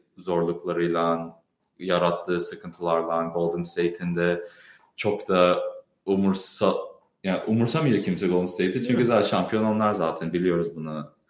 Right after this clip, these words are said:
Speaker 1: diyorlar. Ama tersten başlayalım. Üç, üç oyuncu
Speaker 2: Hı hı.
Speaker 1: yapalım. Ta-, yani tamamen beş kişilik bilet, bilet değil de oy veriyor, e, N B A medya adamları.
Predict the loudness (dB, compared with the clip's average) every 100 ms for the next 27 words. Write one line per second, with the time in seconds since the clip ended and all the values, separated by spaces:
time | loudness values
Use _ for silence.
0 | _ _ _ _ _ _ 4 6 6 4
1 | 0 -8 -16 _ _ _ _ _ _ _
2 | 4 8 6 6 0 -12 -20 _ _ 0
3 | 6 6 8 6 6 4 2 0 0 -4
4 | -4 2 4 4 -4 -6 -6 0 4 4
5 | 4 2 0 -2 -10 _ _ -8 -4 0
6 | 0 0 0 0 2 0 0 2 2 2
7 | 2 2 2 -4 -10 -14 -10 -4 -2 -2
8 | -4 -12 -20 -20 _ 2 4 4 0 -8
9 | -14 _ -10 -8 -4 -2 -2 -2 -2 2
10 | 2 4 2 2 0 -4 -8 -6 -4 -2
11 | -2 -4 -2 -2 -2 -2 -4 -2 -4 -4
12 | -4 -4